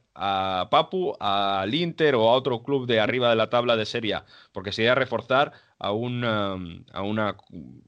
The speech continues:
escuadra de la competencia para estar en Champions el año que viene. Al mismo tiempo, tampoco hay ofertas del exterior. Al mismo tiempo, Papu tampoco quiere un equipo inferior y tampoco parece que vaya a haber pases. Entonces, la,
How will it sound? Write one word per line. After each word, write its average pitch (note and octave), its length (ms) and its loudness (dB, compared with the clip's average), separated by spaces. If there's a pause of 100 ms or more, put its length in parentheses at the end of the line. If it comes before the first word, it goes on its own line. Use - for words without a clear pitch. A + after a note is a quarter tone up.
(260)
escuadra G#2+ 500 2
de G#2 60 4
la G2+ 120 2
competencia G#2+ 580 -2
para G#2 140 2
estar G#2+ 180 -2
en G#2+ 80 -2
Champions G#2+ 280 -2
el G#2 60 -2
año G#2 140 -4
que G2+ 120 -2
viene. B2+ 300 -2 (380)
Al G#2+ 160 -2
mismo C#3 260 0
tiempo, B2+ 280 0
tampoco A#2 380 0
hay B2 80 6
ofertas A#2+ 400 0
del A#2 140 2
exterior. D#3 560 2 (460)
Al G#2+ 140 -2
mismo C#3 260 0
tiempo, D3+ 360 -2
Papu B2 260 0
tampoco G2 320 -6
quiere A#2 240 0
un A2+ 100 -2
equipo A2 480 -6
inferior B2+ 800 2
y D#2+ 920 -10
tampoco G2+ 420 -6
parece A#2 280 0
que G#2 40 -2
vaya G2+ 180 -2
a - 20 -4
haber G2 180 -8
pases. - 320 0
Entonces, G2 800 -6
la, F#2+ 260 -6